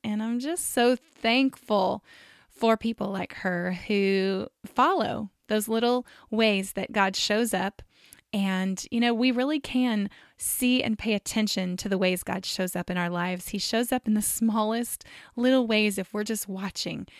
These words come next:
and if we're looking for him. And so it's my hope you can find your own God breezes, uh, this week and next week and this month and this year. It's gonna be a great year, and I'm so glad to spend it with you. So we have a lot of exciting things coming up.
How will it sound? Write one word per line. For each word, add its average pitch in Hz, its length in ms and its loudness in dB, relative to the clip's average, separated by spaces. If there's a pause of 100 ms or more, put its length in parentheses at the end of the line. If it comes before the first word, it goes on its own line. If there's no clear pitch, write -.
(140)
and 202 60 -2
if 190 100 -4
we're 202 80 2
looking 190 360 -2
for - 180 -8
him. 175 420 -6 (480)
And 185 500 -2
so 185 340 -2
it's - 180 -6
my 202 140 -2
hope 214 280 -2
you 214 100 -2
can 202 140 -2
find 208 260 2
your 202 120 2
own 202 140 2
God 185 300 0
breezes, 180 640 -6 (520)
uh, 185 280 -2
this 196 380 -2
week 180 340 -2
and 202 140 2
next 185 300 -2
week 190 120 -4
and 202 140 2
this 202 160 -2
month 208 260 4
and 202 100 0
this 233 200 0
year. 233 420 6 (380)
It's 214 160 -8
gonna 226 160 2
be 208 140 2
a 196 40 0
great 185 480 -2
year, 196 280 -6
and 202 100 -2
I'm 185 100 0
so 202 360 0
glad 180 240 0
to 190 40 -8
spend 170 300 -6
it - 60 -8
with - 180 -4
you. 170 220 -4 (320)
So 262 360 6
we 254 180 2
have 269 140 2
a 269 40 0
lot 269 180 4
of 269 60 0
exciting 262 440 2
things 262 280 0
coming 240 320 2
up. 262 240 2